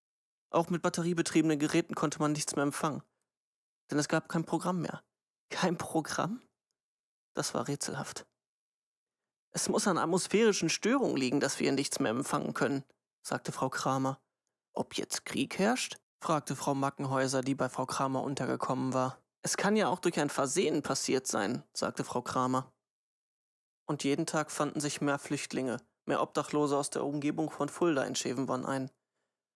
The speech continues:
Es hatte sich wohl herumgesprochen, dass man sich in einem Hospital um Verletzte kümmerte.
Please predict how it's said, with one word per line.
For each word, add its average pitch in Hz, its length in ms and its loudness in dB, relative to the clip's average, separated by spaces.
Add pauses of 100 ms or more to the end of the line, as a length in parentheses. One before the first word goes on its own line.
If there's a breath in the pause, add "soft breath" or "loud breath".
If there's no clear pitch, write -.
(380)
Es - 80 -8
hatte 147 140 0
sich 147 220 -2
wohl 151 80 4
herumgesprochen, 147 680 0
dass 139 160 -4
man 147 120 0
sich 147 200 -2
in 139 100 0
einem 135 180 0
Hospital 147 540 0
um 139 60 -2
Verletzte - 460 -4
kümmerte. - 440 -8